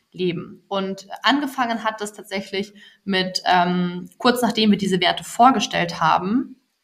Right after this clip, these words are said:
ähm, haben wir auch gesagt, okay, jetzt setzt euch bitte alle mal zusammen und das haben wir tatsächlich in so einem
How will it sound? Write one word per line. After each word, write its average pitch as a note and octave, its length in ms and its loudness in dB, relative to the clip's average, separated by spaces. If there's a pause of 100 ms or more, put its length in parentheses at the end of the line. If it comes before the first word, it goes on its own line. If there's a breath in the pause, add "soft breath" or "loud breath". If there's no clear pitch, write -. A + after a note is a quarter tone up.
(360)
ähm, E3+ 500 2
haben G#3+ 200 4
wir F#3+ 200 4
auch G#3+ 200 4
gesagt, G3 320 0
okay, G3+ 200 -2
jetzt G3 220 2
setzt G3+ 240 0
euch - 160 -4
bitte G#3+ 240 2
alle A3 200 6
mal G3 260 4
zusammen G3 520 0
und F3+ 220 -6
das - 160 -18
haben F3+ 140 -12
wir F3 100 -16
tatsächlich E3+ 320 -18
in F3 80 -16
so E3+ 120 -16
einem E3+ 160 -18